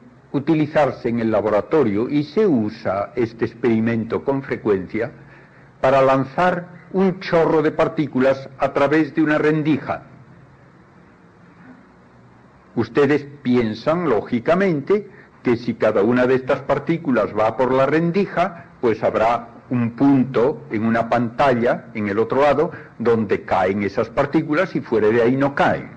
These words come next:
Y si ponen ustedes dos rendijas, pensará, pues la partícula o va por una, o va por otra, o no pasa. Y por lo tanto esperan que haya dos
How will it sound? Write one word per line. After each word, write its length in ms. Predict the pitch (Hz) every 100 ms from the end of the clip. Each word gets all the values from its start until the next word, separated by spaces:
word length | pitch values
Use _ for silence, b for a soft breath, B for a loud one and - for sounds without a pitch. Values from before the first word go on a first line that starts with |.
| - - - - - - - - B B B B -
Y 160 | 180 147
si 160 | 139
ponen 340 | - 123 127 135
ustedes 540 | 131 160 156 135 107
dos 180 | 117 123
rendijas, 680 | 139 170 208 202 170 175 - 139
pensará, 420 | 113 113 110 -
pues 160 | 113
la 160 | 107 101
partícula 800 | 107 107 147 135 143 165 - - -
o 140 | 120
va 240 | 98 101 -
por 160 | 127
una, 400 | 147 170 175 - -
o 120 | 110
va 180 | 95 -
por 160 | 127
otra, 460 | 139 147 165 - -
o 100 | 117
no 160 | 98 101
pasa. 400 | 120 - - - - _ _ - _ B B B B -
Y 120 | 127
por 180 | 123 113
lo 120 | 113
tanto 340 | 135 139 135 139
esperan 480 | - 151 139 120
que 160 | 107 123
haya 260 | 123 123 101
dos 300 | 107 151